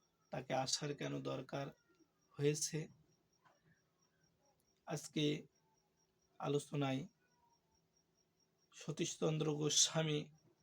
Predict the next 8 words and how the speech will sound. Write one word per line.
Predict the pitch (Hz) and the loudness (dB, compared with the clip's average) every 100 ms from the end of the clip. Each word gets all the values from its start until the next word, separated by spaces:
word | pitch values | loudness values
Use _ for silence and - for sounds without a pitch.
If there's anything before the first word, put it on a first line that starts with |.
| _ _ _ _ _ _ _ _ _ _ _ _ - | _ _ _ _ _ _ _ _ _ _ _ _ -4
যে | 147 | -2
সৎসঙ্গ | 139 160 - - 165 165 | -2 -6 -8 -4 0 0
গ্রহণ | 156 147 143 175 | 0 0 2 2
করলেন, | 175 165 160 151 143 151 _ _ _ _ - | 2 2 4 4 2 -4 _ _ _ _ -4
দশ | 143 - | -4 -2
হাজার | 160 151 147 143 151 _ _ _ _ 156 | -2 2 4 2 -6 _ _ _ _ -4
যজমানদের | 147 147 - - - - - _ - 165 151 147 147 - _ _ - - _ _ - 147 143 | 2 2 0 -6 -8 -18 -20 _ -6 2 4 4 2 -6 _ _ -20 -20 _ _ -8 2 4
নিয়ে | 143 143 160 160 143 | 4 2 4 4 4